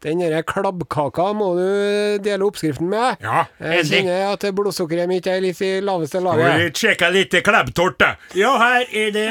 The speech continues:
Speaker 2: en melding ifra hun Eirin Trøen, og herre, her er fint. Lytt godt etter, mine kjære kolleger i studio og Martin og Klaus. «Et hjerte i sne.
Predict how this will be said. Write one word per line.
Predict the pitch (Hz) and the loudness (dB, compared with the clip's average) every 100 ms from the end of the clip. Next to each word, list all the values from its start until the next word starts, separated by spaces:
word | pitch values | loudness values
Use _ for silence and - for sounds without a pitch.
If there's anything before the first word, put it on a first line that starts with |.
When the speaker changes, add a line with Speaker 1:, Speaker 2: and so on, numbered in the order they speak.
| 202 | -2
Speaker 2:
en | 214 220 214 | -2 0 0
melding | 226 202 175 180 | 2 0 -2 -2
ifra | 175 - 185 | -2 0 0
hun | 185 202 | 2 2
Eirin | 190 139 175 190 | 0 0 -2 -2
Trøen, | 185 135 143 170 | -2 0 0 -2
og | 160 | -2
herre, | 160 131 147 | -2 -2 -4
her | 160 | -4
er | 170 170 | -4 -6
fint. | 170 170 170 | -4 -6 -4
Lytt | 175 175 - | -6 -6 -4
godt | 180 151 | -4 -2
etter, | 160 - 131 | -4 -4 -6
mine | 160 160 160 151 - | -2 -2 -2 -6 -14
kjære | - 233 190 143 139 | -4 -2 0 0 -4
kolleger | 135 165 151 123 139 | -2 -2 -2 -4 -8
i | 165 | -10
studio | 139 151 123 139 | -8 -6 -6 -6
og | 139 135 135 - - | -6 -4 -4 -6 -16
Martin | 156 143 - 135 151 | -4 -4 -4 -6 -2
og | 151 143 | -2 -2
Klaus. | 156 151 143 - - _ _ _ - _ _ - - | -2 -2 -4 -14 -16 _ _ _ -20 _ _ -20 -8
«Et | 185 | -8
hjerte | 190 226 214 _ 156 | -4 -6 -6 _ -6
i | 190 | -6
sne. | 190 - 165 233 | -6 -8 -6 -4